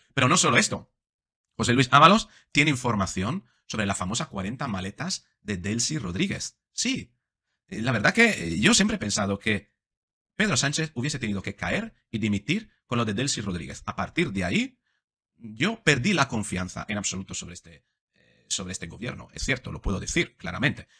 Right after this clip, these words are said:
Fue el hecho de Delcy Rodríguez en enero de dos mil veinte y a partir de ahí cuando se desató la pandemia, pensé, "Guau, con lo que han hecho con Delcy, ¿qué es lo que no van a hacer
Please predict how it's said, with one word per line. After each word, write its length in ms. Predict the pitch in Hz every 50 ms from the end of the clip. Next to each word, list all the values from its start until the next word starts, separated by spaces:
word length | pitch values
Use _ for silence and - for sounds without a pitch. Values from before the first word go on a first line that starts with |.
| _ _ _
Fue 360 | _ _ - 170 214 214 - _
el 160 | - 117 117
hecho 300 | 156 156 - - 104 101
de 380 | 90 82 117 123 110 90 - _ _ _ _ _ _ _
Delcy 380 | _ - 151 175 160 - - 95
Rodríguez 540 | 98 95 101 139 185 190 240 254 - - _
en 180 | - 110 113
enero 520 | 110 107 117 156 180 190 233 262 240 - _ _ _
de 140 | 104 113 107
dos 200 | 101 101 95 107
mil 200 | - 160 127 104
veinte 460 | 98 120 160 190 196 - 220 233 208 -
y 60 | 131
a 100 | 117 120
partir 340 | - 107 104 - 113 - -
de 100 | 117 107
ahí 140 | 139 190
cuando 440 | - - 123 123 117 107 110 104 - - _
se 200 | - - - 113
desató 640 | 107 110 117 - - - - - 156 208 190 - - _ _ _ _ _
la 200 | - 98 90 -
pandemia, 600 | - 92 95 95 101 180 185 165 156 170 180 -
pensé, 360 | - 107 104 98 - 98 90
"Guau, 440 | 85 92 104 113 98 95 - - _ _ _ _ _ _ _ _ _ _
con 120 | - - 120
lo 100 | 135 127
que 100 | - 123
han 60 | 139
hecho 200 | 190 - 214 190
con 220 | - 117 113 107
Delcy, 340 | 98 120 160 170 - 170 165
¿qué 140 | - - 131
es 100 | 165 160
lo 100 | 135 117
que 120 | - 117
no 120 | 104 101 98
van 180 | 107 123 139
a 60 | 120 95
hacer 420 | - - - 117 127 - - -